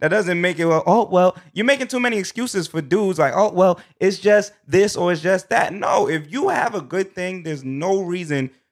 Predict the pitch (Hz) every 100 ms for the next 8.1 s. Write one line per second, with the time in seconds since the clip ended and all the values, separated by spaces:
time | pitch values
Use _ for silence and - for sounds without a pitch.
0 | _ 151 147 147 - - 156 156 151 147
1 | 131 - 131 131 131 131 131 151 135 131
2 | 135 127 - 190 156 - 131 - _ _
3 | - 147 143 147 156 151 135 202 208 185
4 | - 147 131 185 208 156 131 135 156 170
5 | 143 120 - 156 170 147 120 117 - 190
6 | - 139 139 _ _ _ _ 131 165 214
7 | 214 165 214 202 - - 202 151 - 50
8 | -